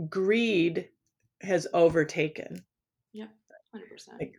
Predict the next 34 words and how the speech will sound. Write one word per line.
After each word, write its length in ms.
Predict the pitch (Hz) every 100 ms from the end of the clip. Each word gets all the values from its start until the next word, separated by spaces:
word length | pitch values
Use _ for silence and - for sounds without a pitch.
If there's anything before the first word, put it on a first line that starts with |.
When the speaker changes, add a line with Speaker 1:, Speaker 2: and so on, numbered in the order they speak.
| - - - -
Speaker 1:
when 420 | 180 170 170 170
we 240 | 190 190 196
say 320 | - 190 185
that 180 | 180 -
the 100 | 170
most 420 | 175 202 254 -
important 560 | 170 170 165 165 151
thing 460 | 160 151 151 147 147 - _ -
is 140 | 151
profit, 800 | - - 185 180 143 135 - - _ _ _ _ _ _ _ _ _ _ _ _ _ -
uh, 200 | 170 143 -
and 180 | 175 165
we 120 | 165
don't 400 | 170 170 170 170
bring 260 | 175 170 165
in 260 | 170 170
these 200 | 156 147
other 300 | - 156 151 -
elements 480 | 160 165 156 147 156
of 80 |
humanity 840 | 147 170 156 156 156 151 143 147 -
and, 420 | 156 147 - - - _ _ _ _ -
Speaker 2:
And 80 | 185
Speaker 1:
um, 60 | -
Speaker 2:
quality, 560 | - 160 - 175 180 - 359
yeah, 320 | - - -
and 160 | 180 165 _ _ _ _ -
empathy, 380 | 214 196 185 190
Speaker 1:
Yes. 380 | 160 - 175 - - _ _ _ _
Speaker 2:
and 80 | _
like 160 | 185 185
you 60 | 190
said, 200 | 214 202
yeah, 200 | 190